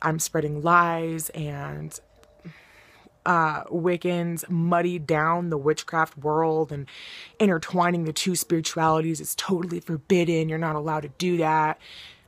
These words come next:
Um, so bullshit like that, and I'm just done. You know, I'm done with that. Um, I don't make money from YouTube. It's not a job to me. Um, I'm a YouTube partner, but like I said, I don't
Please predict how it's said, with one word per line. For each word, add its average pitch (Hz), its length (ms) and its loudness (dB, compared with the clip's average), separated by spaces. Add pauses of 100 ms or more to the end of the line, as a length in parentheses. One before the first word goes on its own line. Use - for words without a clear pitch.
Um, 156 560 -2
so - 180 4
bullshit 220 400 -2
like 170 180 0
that, 165 160 0
and 175 100 -2
I'm 185 100 -2
just 160 160 -6
done. 156 300 0
You 151 80 -6
know, 151 80 0
I'm 151 100 0
done 156 180 2
with 156 120 -6
that. - 280 -6
Um, 156 380 -2 (440)
I 185 40 0
don't 185 140 2
make 190 180 -2
money 180 200 2
from 185 160 -4
YouTube. 180 420 0
It's - 140 -8
not 160 120 0
a 160 60 -2
job 151 360 0
to 160 100 -6
me. 170 260 -4 (1600)
Um, 160 240 0
I'm 170 180 0
a 160 80 0
YouTube 165 400 -4
partner, 226 600 -2 (580)
but 170 300 -2
like 170 140 -4
I 165 80 -4
said, 160 240 -4
I 156 80 -2
don't 160 300 -4